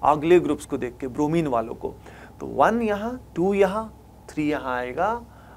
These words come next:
वन, टू, थ्री। डायरेक्शन देखो, क्लॉकवाइज आ रही है बच्चों, कुछ ऐसी आ रही है, तो यहाँ पे आएगा आर, क्योंकि यहाँ का जो एलपीजी है, यानी छोटू जो है, वो किधर है? डैश पे है।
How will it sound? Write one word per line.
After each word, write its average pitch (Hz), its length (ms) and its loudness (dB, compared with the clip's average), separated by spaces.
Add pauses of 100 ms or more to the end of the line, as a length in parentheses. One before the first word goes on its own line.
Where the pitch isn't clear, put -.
(160)
वन, 180 380 -2 (200)
टू, 151 200 -4
थ्री। 226 320 0 (420)
डायरेक्शन 196 420 -6
देखो, 185 240 -2
क्लॉकवाइज 185 540 2
आ 190 100 6
रही 190 140 2
है 196 80 4
बच्चों, 180 480 -4
कुछ 175 300 -6
ऐसी 170 320 -6
आ 185 140 -2
रही 165 160 -2
है, 156 160 -6 (420)
तो - 60 -8
यहाँ 135 260 -8
पे 143 100 -4
आएगा 127 320 -6
आर, 214 420 6 (380)
क्योंकि 196 340 2
यहाँ 185 320 0
का 180 140 0
जो 160 220 -2 (100)
एलपीजी 185 580 2
है, 123 160 -8 (120)
यानी 139 180 -12
छोटू 151 440 0
जो 185 140 2
है, 117 120 -6 (420)
वो - 140 -14
किधर 143 220 0
है? 120 160 -8
डैश 117 320 -2
पे - 140 -18
है। - 220 -18